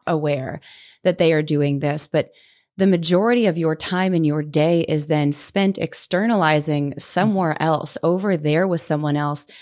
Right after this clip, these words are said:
perceiving this idea that you're missing out on something, which is really all your perception. So what happens when,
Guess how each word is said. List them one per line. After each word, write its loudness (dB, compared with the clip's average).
perceiving 0
this 0
idea 2
that 0
you're -2
missing 0
out 0
on -4
something, -4
which -4
is 2
really 2
all 2
your -2
perception. -4
So 0
what 0
happens 0
when, -2